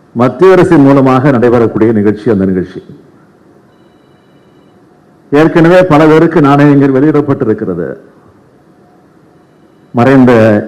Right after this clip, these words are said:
எம் ஜி ஆர் அவர்களுக்கு நாணயம் வெளியிடப்பட்டிருக்கிறது. அதேபோல நம்முடைய பேரறிஞர் பெருந்தகை அறிஞர் அண்ணா அவர்களுக்கு நாணயம் வழங்கப்பட்டிருக்கிறது. அந்த நாணயத்தெல்லாம்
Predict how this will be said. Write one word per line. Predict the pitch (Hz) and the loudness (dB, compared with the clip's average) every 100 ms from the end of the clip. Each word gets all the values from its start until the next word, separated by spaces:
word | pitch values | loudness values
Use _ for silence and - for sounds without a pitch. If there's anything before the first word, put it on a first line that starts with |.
| - 120 | -6 0
எம் | 131 | 2
ஜி | 127 135 | 4 2
ஆர் | 117 | 2
அவர்களுக்கு | 110 104 101 107 101 95 - | 0 0 -2 0 0 0 0
நாணயம் | 107 117 110 | 0 0 0
வெளியிடப்பட்டிருக்கிறது. | 104 104 101 117 - 90 - 95 101 135 - - - _ _ _ _ _ _ _ _ _ _ _ _ _ _ _ _ _ _ _ _ _ _ _ _ - | 0 0 -2 -6 -8 -10 -8 -6 -4 -4 -4 -10 -20 _ _ _ _ _ _ _ _ _ _ _ _ _ _ _ _ _ _ _ _ _ _ _ _ -4
அதேபோல | 135 151 156 147 | 0 2 4 4
நம்முடைய | 131 123 117 | 2 2 2
பேரறிஞர் | 127 143 143 131 120 110 | 2 2 2 2 2 2
பெருந்தகை | 113 117 113 110 110 | 0 2 2 2 0
அறிஞர் | 107 107 104 104 | -2 -2 0 0
அண்ணா | 113 139 | 0 0
அவர்களுக்கு | 131 117 104 110 | 0 0 -2 -2
நாணயம் | 104 107 110 101 | -2 0 0 0
வழங்கப்பட்டிருக்கிறது. | 98 98 98 95 95 - 85 90 127 131 185 - _ _ _ _ _ _ _ _ _ _ _ _ _ _ _ _ _ - | -2 -2 -4 -8 -8 -8 -8 -6 -6 -6 -12 -18 _ _ _ _ _ _ _ _ _ _ _ _ _ _ _ _ _ -10
அந்த | 127 123 | -6 -2
நாணயத்தெல்லாம் | 120 147 156 147 139 139 139 117 101 101 | 0 2 2 0 0 0 0 0 -2 -6